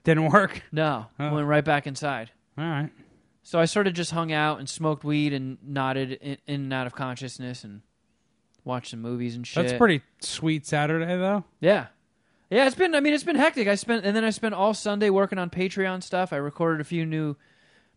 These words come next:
Speaker 2: Patreon things and edited 'em and got Shuddy and Dom, the new, their new episode of What the Fuck Did I Just Watch? And
Speaker 1: Producing
Speaker 2: Uh,
Speaker 1: content, grinding.
Speaker 2: grinding it out.
Speaker 1: For the Puminati.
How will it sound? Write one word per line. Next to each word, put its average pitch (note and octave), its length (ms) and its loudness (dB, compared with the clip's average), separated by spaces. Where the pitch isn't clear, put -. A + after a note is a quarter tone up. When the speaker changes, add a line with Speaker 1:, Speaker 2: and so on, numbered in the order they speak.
Speaker 2:
Patreon G3 600 2
things F#3+ 360 0
and D3+ 180 -2
edited F#3 380 0
'em F3+ 320 -2
and C3+ 200 -6
got D#3+ 380 4
Shuddy F3 360 0
and D#3+ 120 -2
Dom, F3 340 4
the E3 80 0
new, D#3+ 160 -4
their D3+ 160 0
new D#3+ 160 0
episode D#3 520 0
of C#3+ 180 -2
What D#3 140 -2
the D3+ 80 -6
Fuck D3+ 240 -2
Did D3+ 100 -4
I D3 80 0
Just C3 180 -10
Watch? G3+ 480 2
And A2 160 -12
Speaker 1:
Producing E3+ 460 4
Speaker 2:
Uh, C3 40 0
Speaker 1:
content, D3+ 480 4
grinding. C#3+ 540 4
Speaker 2:
grinding F#3+ 520 2
it G3 40 4
out. G3+ 360 2
Speaker 1:
For D#3+ 100 0
the D#3 80 4
Puminati. F3 640 6